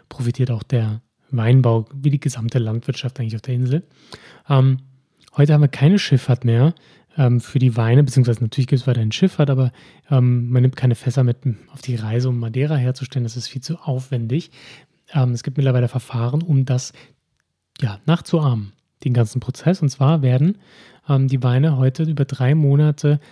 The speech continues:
lang wärmebehandelt bei etwa fünfzig Grad. Und das sorgt dann für ähnliche Ergebnisse und für diese besondere Karamellnote, die die Madeira-Weine eben ausmacht.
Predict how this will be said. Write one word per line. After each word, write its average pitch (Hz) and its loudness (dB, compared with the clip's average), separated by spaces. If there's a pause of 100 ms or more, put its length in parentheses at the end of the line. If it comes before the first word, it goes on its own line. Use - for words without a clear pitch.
(140)
lang 131 2 (280)
wärmebehandelt 123 2
bei 117 0 (180)
etwa - -12
fünfzig - -2
Grad. 113 -8 (720)
Und 123 -2
das 120 -4
sorgt 123 -2
dann 120 0
für 123 -8 (120)
ähnliche 120 0 (600)
Ergebnisse 139 2
und 127 -2
für 135 -2
diese 123 0 (200)
besondere 131 2
Karamellnote, 127 0 (460)
die 123 -4
die 127 -2
Madeira-Weine 120 -2
eben 120 -2
ausmacht. 123 -2